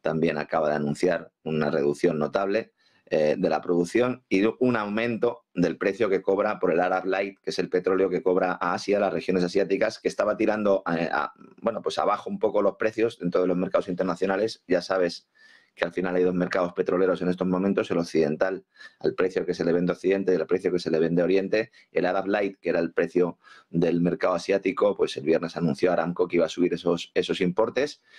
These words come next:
y al final, bueno, pues tenemos otro elemento aquí, eh, inflacionario, eh, constante. Si a eso le unimos las intervenciones de Israel en Siria, atacando el consulado iraní, que Teherán pueda responder aumentando la escalada bélica, pues tenemos todos los ingredientes para que el petróleo suba hasta cien, como decía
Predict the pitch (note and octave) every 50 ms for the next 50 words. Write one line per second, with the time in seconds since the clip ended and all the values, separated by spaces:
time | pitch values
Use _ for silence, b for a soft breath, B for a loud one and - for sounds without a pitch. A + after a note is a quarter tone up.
0 | B B B B B B - - D#2+ - - - C#2 C#2 G2 F#2+ - F2+ F#2 D#2+
1 | C2+ - D2+ D2+ - - - C#2+ C#2+ C#2 D#2+ E2 - - - F#2 F#2+ - - F2+
2 | E2 E2 D#2+ E2+ F2+ F2 E2+ D#2+ D2+ - F#2 F#2+ F#2+ - - F2 D#2+ C#2+ C#2 -
3 | F#2 E2+ - - E2+ D#2+ - E2 E2 D#2+ D#2 E2+ F2 F2 E2+ - - D#2 C#2+ C2
4 | C2 C2 C2 B1 B1 A#1 - - _ _ _ _ _ _ - D2 C#2+ D2 - -
5 | D2+ C#2+ C#2 - - - - - - E2 F#2 F#2 - G#2 G2+ G2+ G2+ G2+ G2+ G#2
6 | G#2+ A2 G#2 G2 F#2 F2+ D#2+ D#2+ F2 D#2+ D2 E2 D#2+ D#2 D2+ - F#2+ F#2 F#2+ F#2
7 | F2 F#2 F#2 F#2 F2+ E2 F2+ F#2 F#2+ F#2 F2+ F2+ - - - _ _ _ _ -
8 | D#2+ D#2 D#2+ - F#2 F#2 F#2 F#2 F2+ - F#2 F#2 F2+ - F#2 F#2+ F#2 F#2 F#2+ F#2+
9 | F#2+ F#2 F2+ F#2+ G#2+ A#2+ A#2+ G2+ F#2 B B B B B B A#2 B _ - -
10 | E2+ - - E2 F2 F2+ F#2+ G#2+ G#2 G2+ G2+ G#2+ G#2+ G#2 G2+ G2 G2 - - -
11 | G2+ G2 G#2+ A#2 A#2 A2+ G#2 G2 F#2+ F#2 F2+ F#2 G2 G2 G2 F#2+ F#2+ G2 G2 G2+
12 | G2 F#2 F#2 - - G2+ G2+ G2+ G2+ G2+ G#2 A2+ A2+ A#2+ A#2 - B2+ B2 B2 G2+
13 | E2+ - - - - D2 D#2 D2+ D2+ - - - - E2+ E2 F2 F2 F2 D#2+ -
14 | F#2 F#2 F2+ E2+ E2+ F2 F#2 F2+ F2 - G#2+ A2 - G#2 F#2+ E2+ - E2+ D#2 -
15 | - D#2 - F2 F#2 F2+ E2+ D#2+ - F#2 F2 D#2+ C#2+ D#2 F2 - - F2+ F2 -
16 | C3+ D3+ D3+ D3 C3 - - F#2 F#2+ G2 G2+ G2 F#2+ - G#2+ A2+ A2+ A2 A2 G2+
17 | b